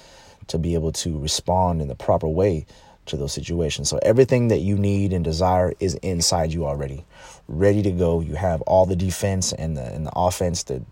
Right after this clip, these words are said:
that's, that's needed. Go be that thing.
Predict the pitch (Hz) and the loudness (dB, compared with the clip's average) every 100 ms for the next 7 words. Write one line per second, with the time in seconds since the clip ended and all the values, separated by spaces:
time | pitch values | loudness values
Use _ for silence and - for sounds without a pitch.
0 | - 67 65 - - - 82 76 - - | -12 -8 -6 -6 -6 -6 -6 -6 -6 -6
1 | 87 104 101 95 104 - - - - - | 0 2 2 2 -2 -10 -20 -20 -20 -20
2 | - - - - - 135 139 147 139 135 | -20 -20 -20 -10 6 8 8 10 10 10
3 | 147 147 | 6 4